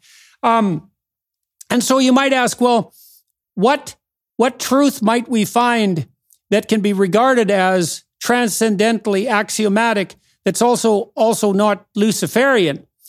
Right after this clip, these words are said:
And I think that Christianity, you see this in the prophetic tradition in Judaism as well, but Christianity insists that there are two ele-, there insists on the existence of at least two elements that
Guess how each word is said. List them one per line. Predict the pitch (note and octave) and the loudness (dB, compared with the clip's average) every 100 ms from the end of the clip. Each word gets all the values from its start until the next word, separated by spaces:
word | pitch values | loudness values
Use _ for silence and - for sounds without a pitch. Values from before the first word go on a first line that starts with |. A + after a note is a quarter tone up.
| - - - | -20 -14 -2
And | G#3 G#3 | -2 0
I | - G#3 | -2 0
think | C#4+ D#4 - | 2 0 0
that | A#3+ - _ _ _ _ _ _ _ _ _ _ - | -4 -4 _ _ _ _ _ _ _ _ _ _ -2
Christianity, | B3+ - A#3+ B3 C#4+ C#4 G3 C#3 - - | -2 0 0 2 2 0 0 -2 -8 -4
you | F#3+ | -2
see | F3+ B3+ | 0 0
this | A#3 - | 0 0
in | G3+ | -2
the | |
prophetic | F#3 G#3 A3 A3 F#3 | -2 -2 0 -2 -2
tradition | G#3 F#3+ F#3 F#3 | -2 -2 -2 -2
in | E3 | -2
Judaism | D#3 G#3+ G#3+ D#3+ D#3 E3+ | 0 0 0 0 -2 -4
as | D#3+ | -4
well, | F3+ G#3+ F#3 | -2 0 0
but | F3+ - - - - - _ | -4 -6 -20 -20 -20 -20 _
Christianity | - C4+ - B3+ C#4+ C#4 A#3 | -2 -2 2 0 2 0 0
insists | F#3+ - A#3+ A3 - - - | 0 0 0 -2 -4 -10 -4
that | G#3+ G#3+ | -4 0
there | G#3 | 0
are | F3+ | 0
two | F3 - B3 C4+ A#3 F#3 C#3 _ _ _ _ _ _ _ _ A3 | -2 -2 2 2 2 -2 -8 _ _ _ _ _ _ _ _ 0
ele-, | A#3 A#3+ | 2 0
there | G3+ G#3 G3 | 0 0 0
insists | - G#3 - C#4+ - - | -2 -4 0 0 0 0
on | A#3 G#3+ | 0 2
the | G#3 | 0
existence | E3+ B3 - A3 F3 | 0 -2 0 -2 -2
of | G3+ F#3+ | -2 -2
at | |
least | A3+ B3+ - - | 0 0 0 -2
two | A#3+ A3 | 2 2
elements | G#3 G#3 E3+ D3+ - | 2 2 0 -2 -4
that | E3+ F3+ E3+ - | -2 -2 -2 -6